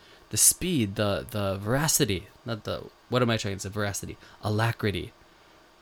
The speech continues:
What a wonderful word is alacrity. That kids have when they're trying to just, like, get towards something they think needs a smushing. But, uh, you know,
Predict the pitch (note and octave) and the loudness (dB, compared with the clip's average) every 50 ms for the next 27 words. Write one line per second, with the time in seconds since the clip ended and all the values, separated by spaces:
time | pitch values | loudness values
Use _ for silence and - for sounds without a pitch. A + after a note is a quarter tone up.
0 | - - A#2+ A#2 A2 G#2+ A2 G#2+ A2 G#2 - G#2+ G2 G2 G2+ F#2+ F#2+ F2+ F#2 F2+ | -2 0 2 2 4 4 2 2 0 0 0 -2 0 2 2 2 2 0 0 -2
1 | F#2 F#2 F2+ F2+ F2 F2+ - - F#2+ F#2 F2+ F#2 A#2+ - - - - - - - | -2 -2 0 0 0 -2 -2 -4 -4 -4 -4 -6 -8 -10 -16 -20 -20 -20 -20 -20
2 | - - - - - - - - - - - - A#2+ A2+ - - - D#3 D3+ C#3+ | -20 -20 -20 -20 -20 -20 -20 -20 -20 -16 -2 2 2 2 2 0 2 2 2 2
3 | B2+ - - - - - - - - - C3+ C3 C3 A#2+ G#2+ G2 G#2 G2+ G2+ G#2 | 2 -2 -4 -4 -6 -8 -10 -8 -2 4 6 6 6 6 6 4 4 4 4 4
4 | G2+ - - - - A2+ A#2 A#2 G#2+ G#2+ G#2 G2+ - - F2+ F#2+ F#2 G2+ - - | 2 0 -4 -2 0 2 2 2 0 -2 -2 -2 -2 -2 -2 -6 -6 -10 -6 -2
5 | C3 A2+ - - - - C3 A#2 A2+ - - A2+ A2+ A#2 A2 G2+ G2 G2 - - | -2 -2 -2 -4 -6 -2 -2 0 2 2 0 2 2 2 2 2 2 0 2 0
6 | A2+ A2 - A2+ A2+ G#2+ A2 G#2 G2+ - - A2+ G#2+ G2+ - - F#2 F#2 - - | 0 0 2 2 2 2 2 0 -2 2 2 2 2 2 2 0 -2 -4 -6 -8
7 | - - - - - - A2 G#2 - A2 G#2 F#2+ F#2+ F#2+ F#2+ F2+ E2+ - - - | -20 -20 -20 -20 -2 0 0 2 6 6 6 8 8 6 4 2 0 -4 -12 -20
8 | - - - - - - - - - - B2 B2+ A2+ G2 F2+ D2+ | -20 -20 -20 -20 -20 -20 -20 -12 -4 2 4 4 4 4 2 0